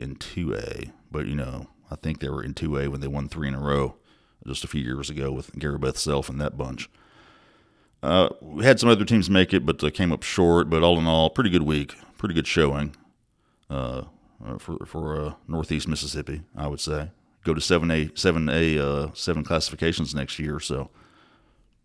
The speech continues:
we'll see how that goes. Really interested to see how they, uh, divide up the, the schedule for the last two rounds of the basketball playoffs.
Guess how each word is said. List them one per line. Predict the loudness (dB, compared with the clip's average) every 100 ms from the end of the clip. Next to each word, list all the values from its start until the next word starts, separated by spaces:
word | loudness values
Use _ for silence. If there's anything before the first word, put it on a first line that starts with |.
| _ _ _ _ _ _ _
we'll | -6
see | 2 4
how | 6
that | 2
goes. | 0 -6 -10 -14 _ _ _ _ _ _ _ _
Really | -2 2 2
interested | 0 -4 -8
to | -4
see | -2
how | 0 0
they, | 0 -4 -4
uh, | -8
divide | -8 -2 -2 0
up | -2
the, | -4 -8 -10 _ _ _ _ _ _
the | -12
schedule | -8 2 2 2 -6 -6
for | -4
the | -4 -4 -10 -20 -8
last | -2 -2 -2
two | -4
rounds | 0 0 0
of | -2
the | -2
basketball | -2 -2 -4 -6
playoffs. | -4 -4 -4 -8